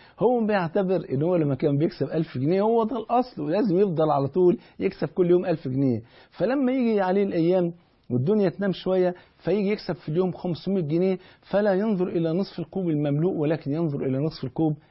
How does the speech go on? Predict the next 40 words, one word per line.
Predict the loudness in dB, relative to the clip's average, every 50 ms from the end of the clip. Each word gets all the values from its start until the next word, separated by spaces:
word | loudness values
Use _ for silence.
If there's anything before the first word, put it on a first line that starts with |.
| _ -8
الفارغ. | -6 -6 -6 -4 -2 0 0 0 0 -2 -6 -10 _ _ _ _ _ _ _
فبدل | -4 -2 0 0 0 0 0 0
ما | 0
يقول: | 2 2 0 0 0
"الحمد | -4 -4 -4 -2 0 0 0
لله | 0 0 0
بكسب | 0 -2 -4 -4 -6 -8 -8
في | -6 -2
اليوم | 0 0 0
خمسمية | 0 -2 -4 -4 -2 0 0 0 0
جنيه"، | 2 2 0 0 0 -4 -10 _ _ _ -8
ومش | -6 -6 -6 -4 -4
معنى | -4 -2 -2 -2
كده | -2 -2 0 2
ان | 0
انت | 0 0 -2 -6
تروح | -8 -8 -10 -8
تقول | -4 -2 0 2
للناس: | 2 2 2 2 0 -2 -6 -12 -20 -20 -10 -6
"انا | -4 -2 -2
بكسب | -2 -4 -6 -6 -8
كذا | -4 -2 -2 0 0 2
ولا | 2 2 0 0
كذا"، | -2 -4 -4 -4 -6 -6
مش | -8 -6 -4 -4
مطلوب، | -4 -4 -2 -2 0 0 0 0 0
ده | 0 0
انا | 2
بديك | 2 0 0 0 -2 -2 0
مثل | 0 0 0 0 0 0
يعني. | 0 0 0 0 -2 -4 -8 -10 -18 -20 -20 -20 -20 _
فبدل | -4 0 2 4 4 4 2 2
ما | 2
يقول: | 0 0 0 0 0 0 -2 -4 -6
"انا | -4 -4
بكسب | -4 -4 -6 -8 -10
كل | -4 -2 0 2 2
يوم | 2 2
الحمد | 0 -2 -4 -2 -2 0 0 2
لله، | 2 2 4 4 4 2 2